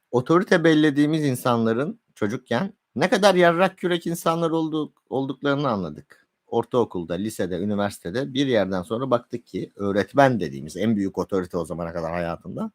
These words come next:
öğretmen dediğin adam çok boktan bir adammış. Şu anki öğretmenlerin hali ortada mesela. Otoritenin, yani birilerine otorite atfetmenin ne kadar saçma ve zararlı bir istek olduğunu buradan anlaması lazım insanlar.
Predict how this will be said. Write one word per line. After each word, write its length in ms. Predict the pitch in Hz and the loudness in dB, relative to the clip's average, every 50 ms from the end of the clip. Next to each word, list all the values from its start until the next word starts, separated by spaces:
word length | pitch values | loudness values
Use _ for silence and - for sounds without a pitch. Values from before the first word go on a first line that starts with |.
| _ _ - | _ _ -6
öğretmen 640 | - 90 92 98 101 101 - - 143 143 127 107 78 | -4 -2 0 0 0 -2 0 2 2 2 2 2 -2
dediğin 260 | 82 73 69 69 71 | -6 -10 -12 -12 -12
adam 300 | 73 78 101 135 185 190 | -10 -8 -6 -6 -6 -6
çok 320 | - - - 190 _ - | -6 -8 -10 -12 _ -8
boktan 420 | 240 214 - _ - 247 254 240 190 | -10 -10 -8 _ -4 -2 0 0 0
bir 120 | 180 - - | -2 -6 -8
adammış. 340 | - - 78 76 - - - | -12 -14 -14 -16 -16 -20 -20
Şu 180 | - - - | -16 -10 -8
anki 240 | 87 92 92 - 95 | -8 -6 -6 -4 -2
öğretmenlerin 680 | 95 95 95 92 - 87 92 95 95 92 92 92 90 87 | -2 -2 -2 -4 -6 -6 -6 -6 -4 -4 -6 -6 -6 -6
hali 280 | 82 80 87 95 113 | -6 -6 -6 -6 -4
ortada 400 | 120 107 107 - _ - 131 135 | -4 -6 -6 -8 _ -12 -8 -6
mesela. 320 | 156 175 - - - - _ - - _ _ _ | -6 -6 -6 -8 -14 -20 _ -20 -20 _ _ _
Otoritenin, 1040 | - 120 - - 147 156 180 269 277 - 240 226 202 208 190 165 147 117 - - - - - - | 0 0 2 4 4 4 4 4 4 6 6 8 10 8 8 6 4 0 -4 -8 -14 -14 -4 2
yani 340 | 127 147 156 156 139 113 | 4 6 6 6 4 2
birilerine 680 | 107 127 131 147 160 170 175 175 185 185 196 202 196 - - | 2 2 4 4 6 6 6 6 4 4 4 4 2 2 0
otorite 720 | - 135 - - 165 170 202 202 - 202 185 180 - - _ _ _ _ _ - | -2 -2 0 0 0 0 0 2 4 4 6 4 4 2 _ _ _ _ _ 2
atfetmenin 1120 | - 139 143 - - - - - 170 170 170 - - 165 170 170 175 185 196 196 220 160 147 | 2 2 2 2 -4 -8 -2 0 0 0 0 -2 0 2 2 4 4 2 0 -2 -2 -2 0
ne 120 | 180 208 | 0 0
kadar 340 | 208 208 202 175 180 180 170 147 - _ _ _ _ | 2 2 2 4 4 2 2 0 -4 _ _ _ _
saçma 800 | - - - - - - - 135 139 - - - 175 202 202 185 | -20 -20 -20 -18 -10 -4 0 0 0 -2 -2 0 2 2 4 4
ve 100 | 185 180 | 4 2
zararlı 580 | 143 135 131 135 147 156 160 165 190 220 208 | 2 2 4 4 6 6 4 4 2 -2 -2
bir 120 | 175 170 147 | -2 -2 -2
istek 440 | 147 139 - - - 196 190 - 143 | -2 -4 -6 -6 -6 -6 -4 -4 -4
olduğunu 520 | 127 117 107 92 113 113 131 151 143 - | -4 -4 -4 -4 -6 -8 -8 -10 -8 -4
buradan 340 | 170 233 233 185 160 170 147 | -2 -2 0 2 4 4 4
anlaması 560 | 147 143 143 135 131 131 131 127 - 151 147 | 4 2 0 -2 -2 -2 -4 -4 -4 -2 -2
lazım 360 | 127 98 90 80 71 71 67 | 0 0 0 -2 -8 -14 -16
insanlar. 640 | 71 67 - - - - - - - - - _ _ | -16 -18 -18 -20 -20 -20 -20 -20 -20 -20 -20 _ _